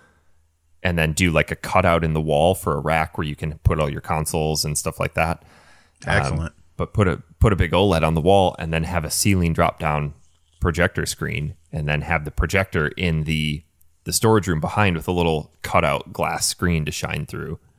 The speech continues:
Speaker 2: Yay, I get to have T V talk again. Shit, I'm gonna buy a T V
Speaker 1: Yes.
Speaker 2: again. <laughs> No, I, I,
Speaker 1: You
Speaker 2: I think
Speaker 1: know
Speaker 2: that's a solid plan, and I thi-, I think for, like, a game playing space, having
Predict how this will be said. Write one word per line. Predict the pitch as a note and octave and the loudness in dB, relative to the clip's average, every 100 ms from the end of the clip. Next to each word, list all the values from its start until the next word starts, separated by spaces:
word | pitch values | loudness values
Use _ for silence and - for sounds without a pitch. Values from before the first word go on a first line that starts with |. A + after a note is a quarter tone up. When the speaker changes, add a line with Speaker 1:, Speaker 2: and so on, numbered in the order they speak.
| _ _ - - - - | _ _ -14 -12 -10 -4
Speaker 2:
Yay, | E3 G3 E3 | 0 2 0
I | D#3 | 0
get | D3 | -2
to | C3+ | 0
have | C3+ | -2
T | - | 0
V | C3+ C3 | -2 -2
talk | A#2+ A2+ | -2 -4
again. | G2+ G2+ A2 - - - - | -4 -4 -6 -12 -20 -20 -20
Shit, | - - D3 B2 | -6 2 2 4
I'm | A2+ | 2
gonna | G#2 | 2
buy | G2 | 4
a | F#2 | 4
T | - F#2 | 4 2
V | |
Speaker 1:
Yes. | E2 E2 | 2 0
Speaker 2:
again. | E2+ F#2+ _ _ - - _ - - | -4 -6 _ _ -20 -20 _ 0 4
<laughs> | - - - - - - - - - - - - - A#3+ - - - - - - | 6 4 -2 -8 -12 -14 -16 -16 -18 -20 -20 -16 -10 -10 -10 -18 -20 -12 -8 -2
No, | A#2 C3 | 4 4
I, | - F#3 - | 6 2 2
I, | D#3 | 2
Speaker 1:
You | D#3 A#2 | 2 4
Speaker 2:
I | A#2+ | 6
think | D#3+ | 6
Speaker 1:
know | |
Speaker 2:
that's | B2+ A#2 | 4 2
a | |
solid | F#2+ G2 D#2 D2+ | 2 4 4 0
plan, | - D#2 D2+ | -2 0 2
and | D2+ | 2
I | E2+ | 2
thi-, | F2 F2+ - | 0 -2 0
I | |
think | G2 G#2+ - | 0 0 0
for, | F#2 E2 D2+ | 0 0 0
like, | D#2+ F2 | -4 -4
a | |
game | D#2 D#2 D#2 | -4 -4 -4
playing | - D#2 D2 D2 | -6 -6 -6 -8
space, | - D#2 D#2 | -6 -4 -4
having | - D2+ D2+ | -4 -4 -4